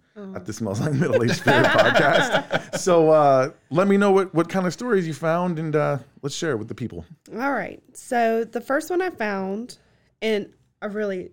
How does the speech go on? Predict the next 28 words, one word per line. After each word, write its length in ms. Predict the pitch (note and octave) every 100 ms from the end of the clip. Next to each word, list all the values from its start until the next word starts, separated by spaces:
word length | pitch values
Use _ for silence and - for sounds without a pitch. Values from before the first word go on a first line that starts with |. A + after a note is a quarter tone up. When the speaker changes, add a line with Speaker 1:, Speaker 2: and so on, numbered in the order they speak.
| -
Speaker 1:
especially 380 | - G3 F#3 F3
like 240 | E3 E3+
this 240 | E3+ E3+
one. 240 | - - F#3+
So 460 | - F#3 F3+ F3 F3+
Speaker 2:
Mm-hmm. 100 | A#2+ - _
Speaker 1:
it's 520 | G#3 G3 - - - _
from 300 | G#3 G3+ G3+
Nor-, 200 | G3+ G3 _ -
Raleigh, 340 | G#3 G#3 B3
North 220 | A#3+ A3
Carolina. 560 | A3 A#3 A3 F3+ E3+ A3+ _ _ _ -
Speaker 2:
Mm-hmm. 220 | A2+ G#2 C#3+
Speaker 1:
And 500 | G#3 G#3 G3+ G3+ F#3+ -
there 180 | G3 G#3
was 180 | G#3 G3+
a 260 | G3 F#3+ F#3 -
twelve-year-old 680 | - B3 C4+ C4 A#3+ A#3+ -
little 220 | G3+ G3+
girl 200 | G#3 G3
named 300 | G3 F3+ F#3+ - -
Corey. 400 | G#3+ E3 E3+ A3 _ _ _ _ _ _ _ _ _ _
And 400 | A3+ A#3 A3 G#3+ G#3
her 300 | - A#3+ A#3
church 680 | - F#4+ G#4 C4+ - - - _ _ _ _ _ -
was 140 | A3+
talking 360 | A3+ G#3+ A3 A3
about 600 | G3+ F#3+ F3+ F3+ -